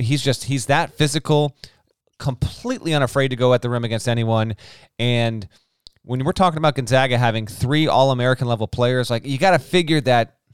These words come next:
someone's gonna bump one, at least one of the other two out. But I would totally believe if you told me at the end of the season one of these pl-, three is gonna be first team and one of these three is gonna be second team All-American. And then the third guy might not make a third team All-American,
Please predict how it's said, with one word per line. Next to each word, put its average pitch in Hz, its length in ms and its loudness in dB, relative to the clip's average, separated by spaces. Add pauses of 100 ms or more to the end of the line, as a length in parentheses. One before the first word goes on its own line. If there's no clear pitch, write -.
(1000)
someone's 196 500 0
gonna 139 180 2
bump 131 320 2
one, 113 240 -2
at 123 140 -2
least 139 200 0
one 135 100 -2
of 123 60 -4
the 117 220 0
other 113 160 2
two 113 400 0
out. 113 320 2 (640)
But 139 340 2 (400)
I 139 140 0
would 160 160 0
totally 180 400 2
believe 143 340 0
if 98 100 -10
you 123 80 -4
told 135 200 -2
me 127 40 -2
at 113 60 -6
the 120 60 -6
end 123 80 -4
of 117 40 -6
the 107 40 -6
season 117 320 -6
one 113 100 -4
of 123 60 -6
these 117 180 -4
pl-, - 260 -12 (180)
three 113 220 -4
is 104 80 -6
gonna 113 160 -8
be 101 80 -6
first 113 280 -6
team 110 140 -4
and 104 60 -4
one 104 80 -2
of 104 80 -4
these 98 140 -6
three 101 240 -6
is 98 80 -6
gonna 98 140 -10
be 90 60 -8
second 90 260 -8
team 92 160 -8
All-American. 82 580 -8
And 120 100 -4
then 120 120 -4
the 107 60 -10
third 127 340 -2
guy 135 340 0 (280)
might 123 220 -2
not 135 160 -4
make 123 180 -4
a 113 60 -4
third 120 320 -2
team 135 160 -6
All-American, 139 640 -2